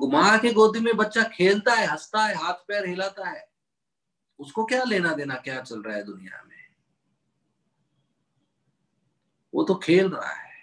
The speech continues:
एकदम शांत है, क्योंकि वो माँ पे निर्भर है, माँ के शरणागत है। जो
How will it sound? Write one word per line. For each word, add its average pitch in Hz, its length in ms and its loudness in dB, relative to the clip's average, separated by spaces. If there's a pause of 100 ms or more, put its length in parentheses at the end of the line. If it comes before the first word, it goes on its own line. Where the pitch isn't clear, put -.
(200)
एकदम 190 280 0
शांत 165 540 -2
है, - 160 -20 (1300)
क्योंकि 185 220 2
वो 196 100 8
माँ 175 260 4
पे 196 160 0
निर्भर 135 500 -2
है, - 180 -20 (1300)
माँ 139 180 2
के 180 180 2
शरणागत 160 640 0
है। - 200 -20 (2500)
जो 127 380 -2